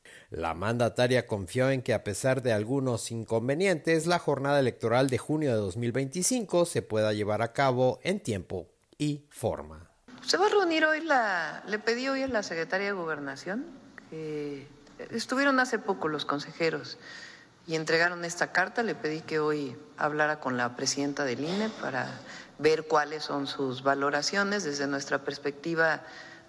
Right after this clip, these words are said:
Speaker 2: no es necesario, pero de todas maneras hay que escuchar al ine, porque, eh, pues ellos son los que van a desarrollar la elección. Entonces hoy, hoy va a tener esta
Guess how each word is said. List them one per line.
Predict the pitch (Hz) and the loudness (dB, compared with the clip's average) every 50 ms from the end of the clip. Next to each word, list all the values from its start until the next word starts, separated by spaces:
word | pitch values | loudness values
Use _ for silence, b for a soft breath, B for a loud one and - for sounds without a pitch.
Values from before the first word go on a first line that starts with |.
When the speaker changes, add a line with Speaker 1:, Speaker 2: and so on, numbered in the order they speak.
| - - | -10 -4
Speaker 2:
no | 156 156 160 170 175 | 0 2 4 6 4
es | 175 170 170 | 4 2 0
necesario, | 170 160 160 - - 180 - 202 180 180 185 190 190 | -2 -2 -2 -2 -2 -2 0 2 0 2 0 -2 0
pero | 190 175 165 | 2 2 4
de | - | 4
todas | 196 202 208 | 4 2 4
maneras | 202 202 202 180 180 - 175 | 2 0 0 -2 -2 -2 -2
hay | 175 185 | -4 -4
que | 202 180 | -4 -6
escuchar | 170 - - 139 131 - 147 147 | -6 -6 -6 -8 -6 -4 -2 -2
al | 160 165 190 | -2 -2 -2
ine, | 220 214 165 147 135 | -2 -2 -2 -4 -8
porque, | 127 - - 143 139 - 139 139 131 127 127 127 127 123 127 B B B B B B B B B B B B - - - | -10 -12 -12 -12 -10 -8 -8 -6 -6 -6 -6 -8 -8 -10 -14 B B B B B B B B B B B B -20 -12 -6
eh, | 156 139 | -6 -4
pues | 135 139 139 - 156 | 0 0 2 2 4
ellos | 147 147 156 160 151 | 2 2 2 0 0
son | - 151 143 143 | 0 0 0 0
los | 143 139 139 | -2 -2 -4
que | - 131 | -4 -2
van | 131 127 131 131 | -2 0 0 0
a | 127 | -2
desarrollar | 127 131 - 127 123 123 123 127 131 135 | -2 -4 -6 -6 -4 -4 -4 -4 -4 -4
la | 131 135 | -4 -4
elección. | 139 147 151 - - - - 208 - - - B B B B B B B B | -4 -6 -6 -8 -6 -6 -6 -8 -8 -12 -20 B B B B B B B B
Entonces | B - 226 220 226 | B -2 0 4 4
hoy, | 220 220 220 214 202 - 220 170 | 4 4 2 0 -4 -4 -2 2
hoy | 185 196 196 196 196 190 190 180 170 165 - - | 4 4 4 4 4 2 2 0 0 0 2 2
va | 170 | 2
a | 170 - | 2 2
tener | 185 175 175 170 165 | -2 -2 0 0 0
esta | 175 170 - - - 165 156 151 143 135 131 131 127 | 0 0 -2 -2 0 0 0 0 0 -2 -4 -8 -10